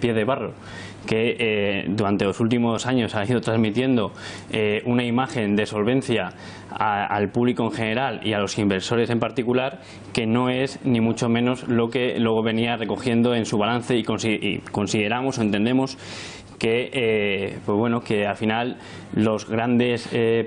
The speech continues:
perdedores pues han sido los accionistas minoristas, o van a ser los accionistas minoristas y los bonistas, no nos olvidemos tampoco de ellos. Pero, mm, creo que tendríamos que transmitirles que, bueno, que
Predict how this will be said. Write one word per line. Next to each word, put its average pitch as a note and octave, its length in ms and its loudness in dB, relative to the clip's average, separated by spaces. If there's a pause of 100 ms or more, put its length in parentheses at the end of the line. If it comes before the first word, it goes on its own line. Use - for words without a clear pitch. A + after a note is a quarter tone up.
perdedores A#2+ 560 2
pues - 200 -6
han A2 120 2
sido A#2+ 280 2
los A2+ 180 0
accionistas G#2 680 0
minoristas, G#2 580 0
o G#2+ 100 -2
van G2+ 140 2
a G2+ 40 -2
ser A2 120 -4
los A2+ 80 2
accionistas G#2+ 400 -2
minoristas A#2 420 0
y B2 60 0
los G2+ 100 2
bonistas, G2+ 380 0
no G2 80 2
nos G2+ 160 0
olvidemos G2+ 400 2
tampoco F#2+ 340 -2
de A2 60 4
ellos. A2 320 0 (680)
Pero, G#2 280 0 (100)
mm, G#2+ 360 2
creo A#2+ 340 0
que A#2+ 160 -2
tendríamos A2+ 580 0
que A#2+ 180 0
transmitirles B2 680 0
que, B2 80 2
bueno, A#2 220 0
que A#2 240 -2